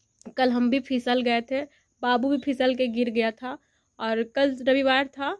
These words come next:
तो हम सोचे कि साफ़ करवा देंगे इससे, लेकिन लड़ाई ही इतना हो जाता है ना कि कोई काम कैसे करवाइएगा।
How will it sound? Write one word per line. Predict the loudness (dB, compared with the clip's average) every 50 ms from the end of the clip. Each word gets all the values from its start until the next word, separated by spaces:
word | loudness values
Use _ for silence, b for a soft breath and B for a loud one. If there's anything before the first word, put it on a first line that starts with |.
| _ _
तो | -8
हम | -4 -2 -2 -2
सोचे | -4 -6 -8 -8 -10 -10
कि | -10 -10
साफ़ | -10 -4 -2 -2 -2 -2 -4 _
करवा | -4 -2 0 0 0 2
देंगे | 2 2 2 2 2 2
इससे, | 0 -2 _ -10 -8
लेकिन | -8 -8 -6 -6 -6 -4 -4
लड़ाई | -2 -2 0 0 0 0
ही | 0 0 0 0
इतना | -2 -4 -4 -2
हो | -2 -2
जाता | -2 -2 -4 -4 -6 -6
है | -4
ना | -4
कि | -6 -6 -10
कोई | -6 -4 -4 -4
काम | -2 -4 -4 -4 -4
कैसे | -4 -6 -8 -8 -8 -10
करवाइएगा। | -6 -6 -6 -4 -2 -2 -2 0 0 0 -2 -2 -4 -8